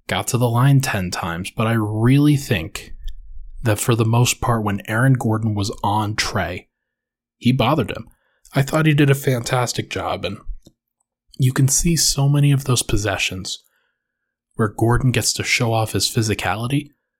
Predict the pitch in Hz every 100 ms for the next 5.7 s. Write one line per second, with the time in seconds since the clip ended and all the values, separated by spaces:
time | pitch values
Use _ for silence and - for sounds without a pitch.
0 | _ _ _ _ - 117 117 135 - 135
1 | 131 123 110 - 95 117 - 80 - -
2 | - 101 - 101 - 104 98 95 92 85
3 | - - - - - - - - - -
4 | - 127 - 123 135 - 143 135 143 -
5 | 131 - 90 92 95 113 -